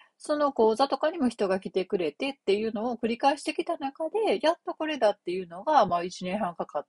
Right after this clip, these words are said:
て見つかったというふうに言われてました。で、あのー、その方がおっしゃっていたのが、えー、仮でも作って、どんどん進んでいったからこそ、えー、受講中に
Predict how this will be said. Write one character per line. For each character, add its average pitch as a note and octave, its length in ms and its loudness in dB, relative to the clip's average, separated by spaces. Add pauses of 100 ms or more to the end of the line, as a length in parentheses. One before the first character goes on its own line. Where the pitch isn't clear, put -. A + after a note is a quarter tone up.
て A#3 100 0
見 G3+ 120 -2
つ - 80 -20
か D#3+ 140 2
っ - 120 -2
た B2+ 160 0
と - 120 -12
い - 40 -8
う - 40 -8
ふ F3+ 60 -12
う D3+ 60 -8
に - 200 -12
言 D3+ 80 -12
わ D3+ 100 2
れ C#3 80 -4
て - 80 -16
ま C#3+ 160 -10
し - 60 -14
た。 D3+ 120 0 (360)
で、 F#3+ 280 6 (220)
あ E3+ 140 -2
の D#3 840 -6
ー、 - 40 -14
そ B3 100 -4
の B3 140 -2
方 B3+ 240 6
が E3 100 6
お D#3+ 60 4
っ - 20 -4
し - 220 -6
ゃ F3+ 60 0
っ - 60 -10 (120)
て F#3 100 2
い F#3 80 0
た E3 160 -4
の D3 160 -10
が、 G3+ 320 6 (1600)
え E3 380 -4
ー、 - 60 -4
仮 E4 280 2
で D4+ 120 4
も - 220 0 (340)
作 - 180 -8
っ - 20 -6
て、 - 280 -4 (160)
ど A3+ 200 4
ん G3 60 -2
ど F3+ 80 0
ん E3+ 40 -2
進 A3+ 320 -6
ん A3+ 60 -2
で A3 100 4
い A3 60 -2
っ - 60 -18
た E3+ 200 0 (520)
か A3+ 120 0
ら F3+ 120 0
こ - 160 -6
そ、 G4+ 440 0 (480)
え E3 320 -4
ー、 - 20 -6
受 G3 160 0
講 F3+ 220 -2
中 F#3 240 -6
に B3+ 360 -4